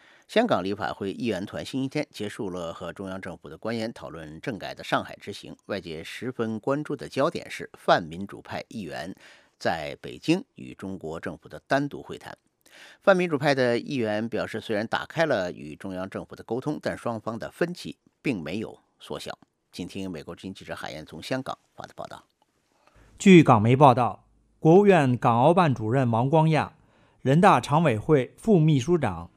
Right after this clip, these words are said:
Speaker 2: 兼基本法委员会主任李飞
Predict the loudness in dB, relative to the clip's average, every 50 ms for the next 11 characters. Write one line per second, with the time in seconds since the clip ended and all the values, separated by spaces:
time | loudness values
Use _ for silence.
0 | _ _ 2 4 4 6 6 4 2 2 2 4 4 4 4 4 2 0 2 2
1 | 2 2 2 0 0 2 2 0 0 0 -2 -2 2 2 2 2 2 -2 -4 -8
2 | -8 -2 2 4 4 4 2 -2